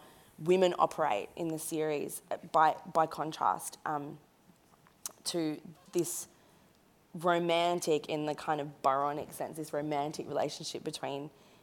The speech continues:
uh, Rust and Marty being the major feature. I think p-, probably more important even than any crimes that are committed. Um, how do women operate in this story? Well,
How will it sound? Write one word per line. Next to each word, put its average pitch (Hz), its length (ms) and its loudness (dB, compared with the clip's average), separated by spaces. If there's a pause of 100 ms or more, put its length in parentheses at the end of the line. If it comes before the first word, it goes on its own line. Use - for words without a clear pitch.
(220)
uh, 139 240 0
Rust 147 340 0
and 147 120 -6
Marty 143 320 0
being 139 240 0
the 147 80 -6
major 143 500 -4 (100)
feature. 156 240 -2
I 156 100 2
think - 320 -6
p-, - 100 0 (300)
probably 170 380 0
more 151 200 -2
important 147 400 -4
even 143 260 -6
than 143 180 -2
any 147 160 -6
crimes 143 440 -4
that 147 100 -4
are 143 40 -6
committed. - 420 -8 (880)
Um, 175 260 4 (380)
how 220 180 4
do 240 80 0
women 196 260 0
operate 160 340 0
in 156 120 -6
this 156 120 -8
story? 160 420 0
Well, 180 460 6